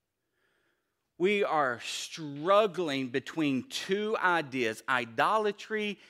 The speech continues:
and God's supremacy, and we cannot even be a force for the common good in a world that knows it's drowning because we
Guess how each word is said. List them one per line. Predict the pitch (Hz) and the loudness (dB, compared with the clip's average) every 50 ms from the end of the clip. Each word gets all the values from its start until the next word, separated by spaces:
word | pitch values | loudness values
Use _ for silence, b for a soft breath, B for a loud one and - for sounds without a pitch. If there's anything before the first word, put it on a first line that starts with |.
| B B B - | B B B -6
and | 143 131 127 117 | -4 -4 -4 -2
God's | 110 160 160 165 175 185 175 147 - - | -2 0 0 2 2 2 2 0 -4 -12
supremacy, | - - - 151 - - - 185 175 170 160 151 127 - - - 110 104 101 104 B B B B B | -16 -10 -10 -10 -10 -8 -6 -2 -2 0 0 0 -2 -4 -6 -6 -6 -6 -6 -6 B B B B B
and | 147 139 135 127 | -4 -4 -2 -2
we | 143 131 | -4 -6
cannot | - _ - - - 196 202 202 202 196 180 175 175 - | -6 _ -14 -10 -8 -6 -6 -2 0 2 2 0 0 -2
even | 165 160 156 139 143 135 | -2 -4 -2 -2 -2 -4
be | 131 147 139 131 | -2 0 2 2
a | 123 120 | 2 0
force | - - - 175 175 180 165 - - | -2 -4 -4 -2 0 0 0 -2 -6
for | - 147 | -10 -10
the | 123 123 | -10 -10
common | - - - 156 143 147 147 147 139 131 123 | -10 -8 -4 -2 0 0 0 0 -2 -4 -6
good | 113 120 131 123 120 120 | -2 0 0 0 0 0
in | - 143 127 123 | -2 -4 -4 -4
a | 120 | -4
world | 113 117 135 143 139 135 131 113 | -4 -2 -2 2 2 2 2 0
that | 110 - 98 123 | -4 -6 -4 -2
knows | 131 139 135 127 113 95 | 0 0 0 0 -2 -6
it's | 95 87 - | -12 -16 -16
drowning | - 113 101 90 92 82 85 90 - - - _ b b b b b b | -10 -6 -6 -6 -6 -6 -10 -14 -20 -20 -20 _ b b b b b b
because | 135 117 - 131 117 113 | -10 -4 -2 -2 -2 -2
we | 113 135 147 143 139 135 131 131 127 123 123 | -4 -4 -2 0 0 0 0 -2 -4 -6 -10